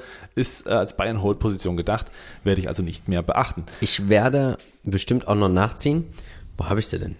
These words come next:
Speaker 2: Wikifolio, Watchlist, McKesson. Warum sind die hier nicht mehr drauf?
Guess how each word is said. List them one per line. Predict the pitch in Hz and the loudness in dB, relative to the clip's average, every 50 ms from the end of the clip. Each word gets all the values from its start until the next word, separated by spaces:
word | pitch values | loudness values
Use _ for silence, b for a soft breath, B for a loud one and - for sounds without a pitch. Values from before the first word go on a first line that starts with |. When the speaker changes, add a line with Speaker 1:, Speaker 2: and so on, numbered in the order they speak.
| - - | -14 -8
Speaker 2:
Wikifolio, | - 92 85 95 87 - - 90 92 98 104 110 113 117 - | -8 -6 -2 -2 -2 0 2 4 4 4 4 4 2 2 2
Watchlist, | - - 90 104 110 - - - - 110 117 131 143 143 151 151 151 156 156 151 - - - | 2 4 4 4 4 2 -4 -2 2 2 4 4 6 6 6 6 6 4 4 2 0 -2 -4
McKesson. | 92 80 - - 101 98 - - 147 160 160 147 - _ - | -4 -4 0 -2 -2 -2 0 -2 -2 -2 -2 -4 -8 _ -4
Warum | - 85 82 87 | -4 -2 -2 -2
sind | - - - 85 | -4 -4 -2 -2
die | 82 | 0
hier | 92 85 | 2 2
nicht | 82 80 - | 2 2 0
mehr | 90 82 | 0 0
drauf? | 80 80 80 92 - - | 0 0 -2 -2 -2 -4